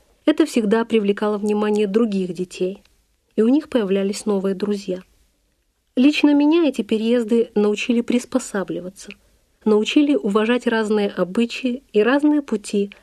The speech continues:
в исполнении какого-то определенного вида работы. То, каким образом я делаю что-то,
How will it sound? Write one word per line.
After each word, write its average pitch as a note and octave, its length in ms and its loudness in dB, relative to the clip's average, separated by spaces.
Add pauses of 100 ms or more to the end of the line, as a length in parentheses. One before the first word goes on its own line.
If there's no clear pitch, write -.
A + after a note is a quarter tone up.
(160)
в G#3 100 0
исполнении A3 520 0
какого-то G#3+ 640 -2
определенного G#3+ 800 0
вида G3 300 -2
работы. G3+ 560 -8 (1120)
То, C#4 340 2
каким C4+ 360 2
образом A#3 480 2 (100)
я A3 180 4
делаю A#3+ 380 0
что-то, F3+ 400 -4